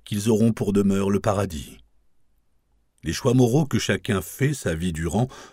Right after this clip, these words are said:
sont importants dans la mesure où ils déterminent le destin ultime de la personne, le ciel ou l'enfer.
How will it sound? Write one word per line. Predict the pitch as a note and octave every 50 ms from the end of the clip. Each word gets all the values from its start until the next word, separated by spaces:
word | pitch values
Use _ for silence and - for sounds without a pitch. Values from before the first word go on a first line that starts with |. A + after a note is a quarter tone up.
| _ _ -
sont | - - - G#2+ -
importants | B2 A2+ - A#2+ - - - B2+ C3
dans | C3 A#2
la | A2 G2+
mesure | F#2 G2 G2+ F#2 F2 G2+ A2+ A2 G#2+
où | G#2 F#2+
ils | F#2+ E2+
déterminent | F#2+ G2 G2 - G#2+ F#2+ G2 G2 G2+ G#2 A2 A2 G#2+ F#2+
le | E2 E2
destin | D2 C#2 F#2+ - - - A#2+ F2+ -
ultime | - G#2+ G2 F#2 - - - G#2+ G2 F#2+
de | F#2
la | F#2 F#2
personne, | F2 - E2 - - - - D#2 C2+ C2 C2+ - - - - _ _ _ _ _ _ _ _ _
le | - - E2+
ciel | - - - G2 F#2+ G2 G2+ G#2 G#2 - - - - _ _ -
ou | G2+
l'enfer. | G2+ G#2 F#2+ - - - - - - - - -